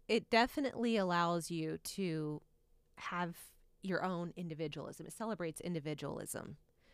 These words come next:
right? And it, and it doesn't look down on you if you wanna be, you wanna learn about this and explore this and become this type of person and this type of person. It really fosters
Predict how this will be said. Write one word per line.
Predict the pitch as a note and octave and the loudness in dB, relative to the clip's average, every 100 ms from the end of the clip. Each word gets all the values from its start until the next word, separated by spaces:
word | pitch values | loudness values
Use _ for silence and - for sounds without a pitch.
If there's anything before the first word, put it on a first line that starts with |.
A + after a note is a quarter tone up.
| - _ | -20 _
right? | E3 E3+ F#3+ - | 2 4 2 2
And | F#3 | 2
it, | F3+ - _ _ _ _ _ _ _ _ _ _ - | 2 0 _ _ _ _ _ _ _ _ _ _ 2
and | A3 | 4
it | F#3+ - | 4 4
doesn't | A#3+ B3 B3 B3+ - | 6 8 6 2 2
look | G3 - | 0 2
down | G3 F3 F3 | 2 2 4
on | D#3+ D#3 | 2 2
you | D3 D3 D3 D#3 - - | 0 0 0 -4 -4 -2
if | D#3+ D#3 - - - _ _ _ - | 0 -2 -6 -20 -20 _ _ _ -4
you | F#3+ F#3+ | 0 2
wanna | F#3 F3 | 2 2
be, | F3 F3 E3+ E3 D#3 | 2 2 2 0 0
you | F3+ | 0
wanna | F3 F#3 - | 2 0 -2
learn | F3 F3 F3+ | -2 0 0
about | F3 E3 - | 0 -4 0
this | F3+ D#3 - F3+ | 0 0 -6 -8
and | |
explore | E3 - - F3+ F#3 | -8 -8 -2 2 2
this | F3+ D#3 - - | 2 0 -4 -2
and | E3 E3+ F3 | 0 0 -2
become | F#3+ - F#3+ F#3 | -6 -2 0 2
this | G#3 - | 0 0
type | - F3+ D3+ | -4 0 -2
of | - | 2
person | D#3+ C#3+ - D3 D#3 | 0 0 -6 -6 -4
and | G3 | -2
this | G3+ - | -2 -4
type | - - | -12 -14
of | F#3+ - | -14 -10
person. | - - - - | -10 -10 -12 -12
It | - | -8
really | B3 C#4 D4 | -4 -4 -4
fosters | - D#3+ D3+ - - D3+ C#3+ | -2 0 0 -2 -6 -6 -6